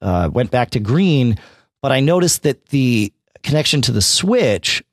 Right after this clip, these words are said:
uh, via Ethernet was only hundred megabit, not gigabit. So something went wrong. Uh, and that's sort of one of the, uh, pot-, potential liabilities with, with power line is, you know, you're not connecting it to, you can't plug it into a, uh,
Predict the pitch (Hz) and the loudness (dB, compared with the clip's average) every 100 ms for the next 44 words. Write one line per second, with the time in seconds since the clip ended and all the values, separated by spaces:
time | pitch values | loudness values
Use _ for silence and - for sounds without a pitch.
0 | _ _ 117 92 131 117 - 202 214 131 | _ _ -2 0 2 0 0 -2 0 0
1 | 90 - 120 117 104 104 196 180 82 71 | 0 0 0 2 2 2 2 2 0 0
2 | 73 73 - 95 80 67 - 120 101 78 | -2 -4 -2 0 0 -2 -2 0 0 0
3 | 65 - - - 95 87 82 82 - - | -2 -4 -4 -2 0 2 0 -2 -6 -20
4 | _ _ - 233 262 208 127 90 69 - | _ _ -2 0 2 0 2 0 0 -2
5 | 78 67 69 98 127 - _ 95 90 85 | -2 0 0 0 -2 -6 _ -4 0 0
6 | 76 67 - 139 220 - - 240 247 190 | -2 -4 -2 0 2 0 0 2 2 0
7 | 147 160 190 208 165 160 147 123 - _ | -2 -2 0 2 2 2 2 0 -6 _
8 | _ _ - 123 - - - - - 165 | _ _ -6 -6 -4 -6 -6 -6 -2 0
9 | 175 175 127 113 98 120 113 92 113 107 | 2 2 4 2 2 2 2 2 0 -2
10 | 73 120 104 139 156 139 101 90 85 - | -2 -4 -2 2 2 2 2 2 0 -4
11 | - _ 113 104 90 107 101 104 123 143 | -8 _ -2 0 2 2 2 2 2 0
12 | - - 101 92 - 92 82 - - 104 | -2 -2 0 0 0 0 0 -2 -2 0
13 | 82 - 110 - 151 139 - 135 92 95 | 0 -2 -4 0 0 0 0 0 2 2
14 | 90 - 82 78 76 71 60 | 0 0 2 2 2 2 0